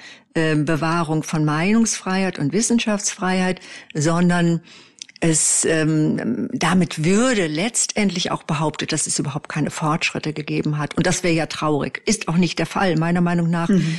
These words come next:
Speaker 1: ist unsere Gesellschaft auf einem guten Weg. Und, ähm, es gibt natürlich immer Beharrungskräfte, die auch Vielfalt und, ähm, Gleichberechtigung,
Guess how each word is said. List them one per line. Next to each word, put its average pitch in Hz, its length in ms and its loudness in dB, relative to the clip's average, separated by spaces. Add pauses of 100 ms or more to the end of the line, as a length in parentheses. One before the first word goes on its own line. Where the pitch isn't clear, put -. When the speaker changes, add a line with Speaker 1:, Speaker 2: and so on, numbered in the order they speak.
(120)
Speaker 1:
ist - 180 0
unsere 175 260 2
Gesellschaft 170 640 0
auf 156 120 -4
einem 160 320 0
guten 190 380 2
Weg. 180 380 0 (760)
Und, 190 520 2
ähm, 165 800 0 (720)
es - 220 0
gibt - 340 -2
natürlich 196 960 0
immer 208 260 2
Beharrungskräfte, 185 1120 0
die 170 140 0
auch - 200 -4
Vielfalt 185 1000 0 (400)
und, 175 560 2
ähm, 156 460 2
Gleichberechtigung, 170 1300 0